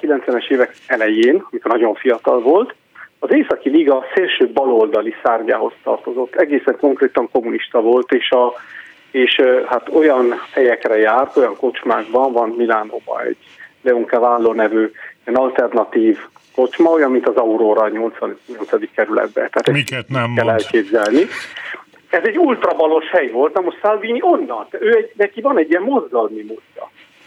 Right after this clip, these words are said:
Speaker 1: ami teljesen más, mint a posztfasiszták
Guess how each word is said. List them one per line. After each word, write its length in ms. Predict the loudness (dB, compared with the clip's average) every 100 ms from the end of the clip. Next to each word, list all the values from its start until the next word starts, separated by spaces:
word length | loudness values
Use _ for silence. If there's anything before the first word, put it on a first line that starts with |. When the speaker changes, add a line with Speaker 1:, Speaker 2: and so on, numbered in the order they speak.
| -8
Speaker 1:
ami 340 | -2 0 0 -4 -14 _ -4
teljesen 460 | 0 0 0 0
más, 420 | 0 0 -2 -6 -16 _ _ -4
mint 260 | -2 0
a 60 | -2
posztfasiszták 1080 | 0 -2 0 -4 -2 -6 -2 0 0 -2